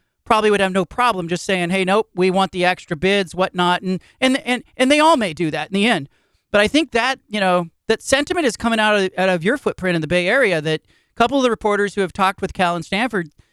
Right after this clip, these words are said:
believe that Cal and Stanford wanna be Power Five or bust, that they're not willing to go to the Mountain West Conference or not willing to have a full-blown merger. And that is, you know, if they don't, if the A C C has no appetite for expansion and the Big Ten's waiting,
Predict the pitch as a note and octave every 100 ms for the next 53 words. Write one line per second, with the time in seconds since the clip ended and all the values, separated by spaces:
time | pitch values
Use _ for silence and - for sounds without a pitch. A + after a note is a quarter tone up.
0 | _ _ - F#3 F#3+ A#3 B3 F3+ G3 F#3+
1 | G3+ G#3+ - G3 A3 F3+ E3 G3+ F#3 F#3+
2 | F#3+ - _ _ - F#3 G3 G#3 F#3+ F#3
3 | E3 G#3+ - - - - _ _ _ -
4 | F3 D#3+ G3+ C4+ A3 A3 B3 G#3+ A3+ C#4
5 | A3 F#3 D#3+ E3+ E3 - F3 D#3+ D#3+ D3+
6 | E3+ F#3 A3 G#3+ A#3+ A#3 G#3+ A#3+ B3+ G#3
7 | A3 G3 F3+ E3 E3 D#3 D3 D#3 D3 _
8 | _ _ _ F3+ F3+ F3 A#3 D#4+ A#3+ -
9 | F#3 - G3+ G3 F3+ G#3+ G3+ B3 D#4 -
10 | F#3+ G3+ D4 - D4 D4 C4 G#3+ A3+ G#3
11 | G3 G3+ F#3 F3+ E3 - D#3+ D3 - D#3+
12 | D3+ C3+ A#3+ A#3 - B3 G#3+ F3 E3+ G#3
13 | F#3+ B2+ C#3